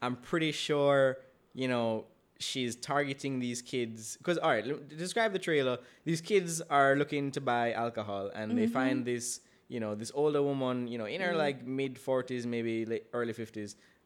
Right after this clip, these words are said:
Speaker 1: Um, and she's like, "Can you buy," the kids are like, "Can you buy alcohol for us?" She says, "Sure, whatever." And she goes a step further and she gives them this house that they can have their parties with all their
Speaker 2: Fun and
Speaker 1: friends.
Speaker 2: all that kind of stuff, yeah.
Speaker 1: Which, I don't know if it's a cultural thing, but
Speaker 2: Mm-hmm.
Speaker 1: why would you do that?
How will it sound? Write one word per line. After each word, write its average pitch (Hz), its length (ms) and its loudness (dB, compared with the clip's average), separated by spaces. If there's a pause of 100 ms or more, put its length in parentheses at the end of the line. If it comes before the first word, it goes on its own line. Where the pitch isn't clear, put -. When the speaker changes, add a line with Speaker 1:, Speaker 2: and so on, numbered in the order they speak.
(100)
Speaker 1:
Um, 110 680 -2
and 107 360 -6
she's 113 160 -8
like, 110 120 -4
"Can 135 100 -8
you 143 80 -2
buy," 143 200 2 (180)
the 135 220 2
kids 143 240 -2
are 147 80 2
like, 127 140 0
"Can 135 80 -4
you 135 100 -4
buy 127 160 2
alcohol 120 460 2
for 107 240 -2
us?" 98 80 -6
She 113 80 -8
says, 110 180 -6
"Sure, 170 260 0
whatever." 117 380 0 (320)
And 120 160 -4
she 135 80 -6
goes 143 200 2
a 131 60 0
step 165 280 -4
further 131 260 2
and 120 100 -2
she 123 100 -10
gives 131 340 -8
them 117 320 -2
this - 380 -6 (380)
house 147 380 0
that 127 160 -2
they 123 80 0
can 127 180 -2
have 127 240 -2
their 120 300 4
parties 123 480 -2
with 117 240 -4
all 113 140 2
their 110 140 0
Speaker 2:
Fun 104 100 -4
and 107 200 -2
Speaker 1:
friends. 185 180 -4
Speaker 2:
all 185 160 -8
that 185 180 -12
kind 190 260 -8
of 190 80 -6
stuff, 208 300 -8 (200)
yeah. - 160 -10
Speaker 1:
Which, 131 320 0 (120)
I - 40 -4
don't 180 100 0
know 190 60 2
if 156 60 0
it's 127 80 -8
a 120 60 -2
cultural 175 420 -2
thing, 180 280 -6
but 139 180 0
Speaker 2:
Mm-hmm. 190 240 -8
Speaker 1:
why 151 140 -2
would 175 140 -2
you 151 60 -4
do 156 180 -6
that? 170 220 -10